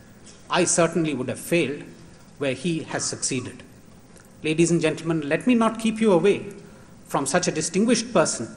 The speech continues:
and let us listen to an address which is most appropriate for the moment. Thank you very much, and welcome, Mister Pillai.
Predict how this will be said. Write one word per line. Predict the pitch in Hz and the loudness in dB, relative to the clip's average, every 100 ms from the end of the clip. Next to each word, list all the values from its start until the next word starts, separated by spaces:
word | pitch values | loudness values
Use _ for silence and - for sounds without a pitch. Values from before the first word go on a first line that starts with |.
| - - - - - - | -18 -20 -20 -20 -20 -8
and | 165 160 156 156 - - - - 147 | -4 -2 -4 -8 -14 -20 -20 -16 -2
let | 170 180 | 0 2
us | 180 - - - - - - | -2 -4 -8 -16 -20 -20 -4
listen | 175 202 196 156 - - - - - - - - - - | -2 0 0 0 -6 -16 -20 -20 -20 -20 -20 -20 -12 -4
to | 143 | -2
an | |
address | 156 151 190 - - - - | 0 2 2 2 -2 -4 -10
which | 156 151 | -6 -4
is | 120 | -4
most | 143 156 - - - - - | -4 -4 -6 -10 -14 -18 -10
appropriate | 160 - 175 170 160 147 - | -8 2 2 4 0 -2 -4
for | |
the | 127 | -4
moment. | 123 117 110 107 - - - - - - - - | -4 -4 -4 -8 -14 -20 -20 -20 -20 -20 -16 -8
Thank | 156 175 | -4 0
you | |
very | 170 175 | 4 4
much, | 139 143 - - - - - - - - | 2 -4 -10 -14 -20 -20 -20 -20 -20 -12
and | 120 - - - - - | -12 -12 -20 -20 -20 -10
welcome, | 143 131 143 | -8 -4 -2
Mister | 131 - 123 | -2 -2 -4
Pillai. | 120 | -8